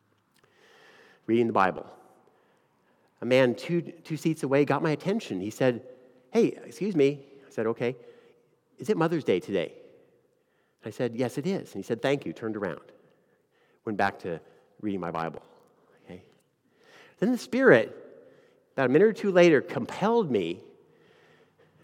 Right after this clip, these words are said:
to go up and talk with this man. Because time alone with God compels me toward people, to love God, to love people. So I went up to him, and the few steps it took to get there, here's, here's, here's exactly what I said.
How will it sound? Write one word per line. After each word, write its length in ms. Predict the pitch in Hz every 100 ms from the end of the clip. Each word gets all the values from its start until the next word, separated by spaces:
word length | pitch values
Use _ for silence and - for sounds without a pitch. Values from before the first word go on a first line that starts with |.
| _ _ _
to 80 | 147
go 140 | 131
up 120 | 160 160
and 120 | 131
talk 240 | 135 131
with 100 | 120
this 160 | 98 -
man. 260 | 104 76 - - _ _ _ _ _ _ _ _ _ _ _ - -
Because 380 | - 185 147 - - - -
time 300 | 170 190 185
alone 340 | 160 170 165
with 160 | 135 -
God 420 | 135 180 131 113 - - - - _
compels 500 | - 131 - 175 180
me 140 | 156 135
toward 320 | - 156 135
people, 480 | - 220 - 82 - _
to 80 | -
love 240 | 113 170 147
God, 280 | 143 147
to 60 | 127
love 220 | 131 127
people. 420 | - 196 - 92 - - -
So 100 | 180
I 60 | 165
went 200 | 202 262
up 160 | 208
to 80 | 160
him, 340 | 131 131 143 170 - - - - -
and 140 | 139
the 60 | 123
few 180 | 175 190
steps 340 | 175 170 -
it 60 | 151
took 180 | 165 -
to 80 |
get 220 | 127 147 143
there, 240 | 104 104
here's, 300 | 104 151 156
here's, 420 | - 175 175 - -
here's 220 | - 175 -
exactly 420 | 113 123 127 143
what 120 | 123
I 60 | 110
said. 320 | - 87 69